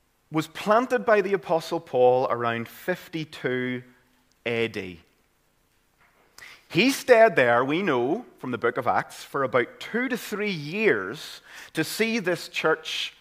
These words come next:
rooted and established in good truth, good, true doctrine. We know that when he moved on, he left a couple called Priscilla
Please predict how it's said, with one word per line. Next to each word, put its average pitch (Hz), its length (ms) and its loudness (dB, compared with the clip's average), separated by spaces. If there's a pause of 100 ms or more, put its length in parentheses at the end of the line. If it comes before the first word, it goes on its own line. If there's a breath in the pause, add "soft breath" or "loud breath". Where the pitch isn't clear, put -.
rooted 185 560 2 (120)
and 110 120 -8
established 170 960 2 (640 soft breath)
in 117 300 -6 (200)
good 151 260 4
truth, - 420 -6 (480)
good, 143 380 0 (180)
true 135 540 -2 (140)
doctrine. 101 520 -2 (1600 loud breath)
We 156 160 2
know 196 380 6
that 190 260 4
when 151 160 -2
he 170 160 -2
moved 220 300 0
on, 165 260 2
he 147 160 -2
left 143 320 6
a 185 60 -4
couple 208 420 2
called 135 320 -2
Priscilla 208 640 2